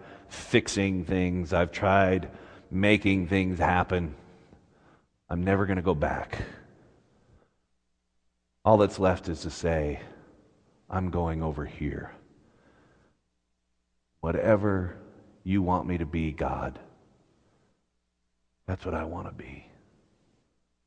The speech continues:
Whatever you ask of me, help me become that."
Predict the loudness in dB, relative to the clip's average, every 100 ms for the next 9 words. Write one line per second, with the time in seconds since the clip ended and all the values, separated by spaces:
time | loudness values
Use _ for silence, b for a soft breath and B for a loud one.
0 | _ _ _ _ _ -10 -6 0 2 4
1 | 4 2 -2 -6 -4 -4 -4 -6 -12 -20
2 | _ _ _ _ _ _ _ _ _ _
3 | _ _ _ -2 0 0 -2 -4 -4 -4
4 | -4 -4 -6 -6 -8 -10